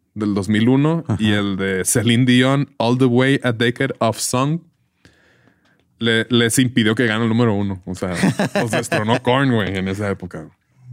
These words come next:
Speaker 1: Este, para celebrar el lanzamiento del álbum, la banda, este, tocó todo el álbum completo, enfrente de una audiencia en vivo en el Apollo Theater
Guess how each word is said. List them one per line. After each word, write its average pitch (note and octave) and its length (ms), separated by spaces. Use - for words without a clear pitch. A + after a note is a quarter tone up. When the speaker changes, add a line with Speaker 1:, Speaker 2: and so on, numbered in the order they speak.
Speaker 1:
Este, F#2+ 480
para G2+ 220
celebrar F#2+ 540
el B2 120
lanzamiento G2 440
del A2+ 120
álbum, B2 280
la G2 200
banda, G#2 1040
este, F#2+ 1040
tocó A2+ 460
todo B2+ 260
el C3 120
álbum C3 260
completo, D3+ 640
enfrente B2+ 840
de C3 420
una C3 220
audiencia A#2+ 480
en B2 100
vivo C3 440
en C3+ 460
el B2+ 300
Apollo A#2+ 360
Theater C3+ 440